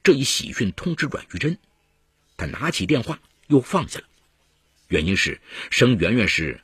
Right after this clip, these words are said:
韩颖产假休完，两家人就为了圆圆住在谁家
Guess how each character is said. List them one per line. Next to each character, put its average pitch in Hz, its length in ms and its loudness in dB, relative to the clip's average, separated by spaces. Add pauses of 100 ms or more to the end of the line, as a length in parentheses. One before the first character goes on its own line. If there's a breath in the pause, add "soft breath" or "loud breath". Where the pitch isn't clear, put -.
韩 110 320 -2
颖 92 220 -2
产 - 260 -6
假 - 160 -8
休 - 160 -2
完， 107 340 -4 (360)
两 90 240 2
家 113 160 2
人 98 220 0 (180)
就 107 160 4
为 101 160 2
了 78 60 0
圆 76 320 0
圆 117 220 2 (180)
住 - 180 0
在 - 120 -8
谁 147 240 0
家 143 280 -6